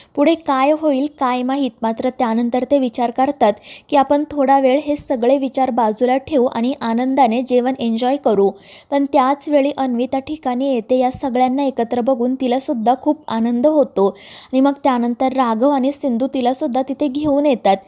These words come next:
ते सगळेजण खूपच आनंदात असतात. तर दुसरीकडे रुक्मिणी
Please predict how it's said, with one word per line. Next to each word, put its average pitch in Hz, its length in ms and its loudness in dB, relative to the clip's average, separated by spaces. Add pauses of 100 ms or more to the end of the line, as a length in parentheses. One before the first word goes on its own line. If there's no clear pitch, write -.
(320)
ते 302 80 2
सगळेजण 277 680 2
खूपच 285 500 -2
आनंदात 247 460 -2
असतात. 254 420 0 (460)
तर 262 140 -6
दुसरीकडे 269 720 2
रुक्मिणी 277 540 -2